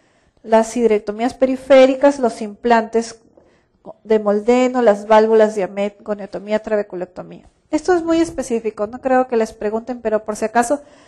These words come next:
estas son las cirugías filtrantes. Se hace tipo un agujerito a nivel de la esclera para que por ahí salga el humor acuoso, como una ampolla. El glaucoma primario de ángulo cerrado, ese sí, eh,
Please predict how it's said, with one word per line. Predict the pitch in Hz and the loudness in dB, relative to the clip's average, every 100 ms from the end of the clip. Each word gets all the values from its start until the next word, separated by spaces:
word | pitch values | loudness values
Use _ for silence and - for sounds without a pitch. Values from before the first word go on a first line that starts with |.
| _ _ | _ _
estas | 262 285 | 2 2
son | 277 | 2
las | 269 277 | 0 0
cirugías | 220 - 240 - | -2 0 -2 0
filtrantes. | 226 220 208 190 196 | -4 0 -2 -2 -10
Se | - 240 | -4 -2
hace | 262 | -2
tipo | 254 254 262 | -2 -4 0
un | 254 | 4
agujerito | 240 240 226 233 254 | 6 6 4 4 4
a | |
nivel | 233 214 220 | 2 2 4
de | |
la | 233 | 2
esclera | 233 254 233 240 | 0 0 4 4
para | 226 202 | 2 0
que | 208 | -2
por | 214 | -2
ahí | 208 | 0
salga | 214 226 214 | 0 -2 0
el | 220 | 2
humor | 208 208 | 0 0
acuoso, | 208 208 190 196 - _ _ _ _ _ _ _ _ _ _ _ _ _ _ _ _ _ _ _ | -2 0 -2 -2 -12 _ _ _ _ _ _ _ _ _ _ _ _ _ _ _ _ _ _ _
como | 233 233 | -4 -2
una | 233 226 | -2 -4
ampolla. | 226 220 202 190 196 233 _ _ _ _ _ _ _ _ _ _ _ _ - - | 0 2 2 0 -8 -14 _ _ _ _ _ _ _ _ _ _ _ _ -20 0
El | 247 254 | 2 6
glaucoma | 254 247 294 330 | 6 6 4 4
primario | 311 240 254 269 302 | 2 0 2 4 6
de | 254 | 6
ángulo | 240 262 269 262 | 4 2 2 2
cerrado, | 247 208 233 240 240 247 320 320 - _ | 0 0 4 6 8 6 4 2 -8 _
ese | 233 240 262 | -2 -2 -6
sí, | - 254 247 262 - | -6 -4 -2 -4 -6
eh, | - 214 214 - - | -4 0 0 0 -6